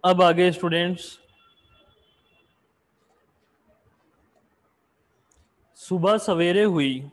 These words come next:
सुबह हुई, सोकर उठे। अब देखिए, इधर गौर कीजिए, एक minute रुकिए, लिखना बंद कीजिए।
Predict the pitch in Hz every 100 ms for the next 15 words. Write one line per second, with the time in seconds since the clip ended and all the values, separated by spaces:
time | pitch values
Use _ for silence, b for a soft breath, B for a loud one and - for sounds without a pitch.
0 | _ _ _ - 185 208 220 208 214 220
1 | - 196 185 208 202 185 175 160 165 165
2 | 220 196 185 180 170 185 190 180 156 147
3 | 147 143 147 151 147 139 156 165 139 139
4 | 143 - 127 131